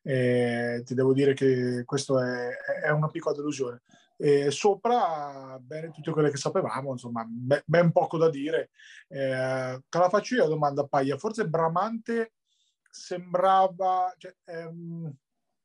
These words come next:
come ti posso dire, ha giocato un po' a nascondino quest'estate, anche nelle prime partite in cui difendicchiava così, oppure secondo te, eh, è veramente ingiocabile?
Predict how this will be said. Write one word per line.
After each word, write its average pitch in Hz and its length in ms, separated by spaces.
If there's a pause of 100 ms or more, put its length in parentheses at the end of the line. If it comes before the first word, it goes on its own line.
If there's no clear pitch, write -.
come 175 140
ti - 20
posso 180 180
dire, 151 260
ha 175 220
giocato 190 340
un 175 80
po' 170 160
a 170 40
nascondino 170 560
quest'estate, 165 560
anche 165 240
nelle 165 160
prime 165 200
partite 160 460
in 151 60
cui 151 320 (500)
difendicchiava 156 840
così, 156 320
oppure 156 1160
secondo 143 420
te, 131 640
eh, - 800 (120)
è 156 160
veramente 156 840
ingiocabile? 135 560